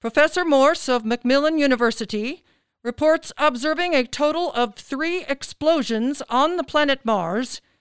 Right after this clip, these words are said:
between the hours of seven forty-five P M and nine twenty P M Eastern Standard Time.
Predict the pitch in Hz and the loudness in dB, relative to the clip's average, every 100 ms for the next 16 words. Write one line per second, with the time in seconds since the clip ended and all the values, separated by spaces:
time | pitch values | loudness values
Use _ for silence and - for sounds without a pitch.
0 | _ _ _ _ - 226 294 359 381 359 | _ _ _ _ -14 -8 -4 -2 0 4
1 | 302 302 320 359 285 254 226 - - 311 | 6 4 2 -2 -2 0 0 -2 0 0
2 | 370 381 311 320 320 311 285 269 - 262 | 0 -6 -2 -2 -2 0 2 2 -2 -4
3 | 269 240 247 311 262 247 247 262 285 311 | 0 2 0 0 -2 0 2 2 2 2
4 | 302 - 302 302 294 294 269 226 240 - | -2 -2 -2 -2 -8 -4 0 0 0 -4
5 | 262 311 - 294 294 294 - 262 254 262 | -4 -4 -4 -4 -2 -4 0 0 0 -2
6 | 262 269 220 - | 0 0 0 -4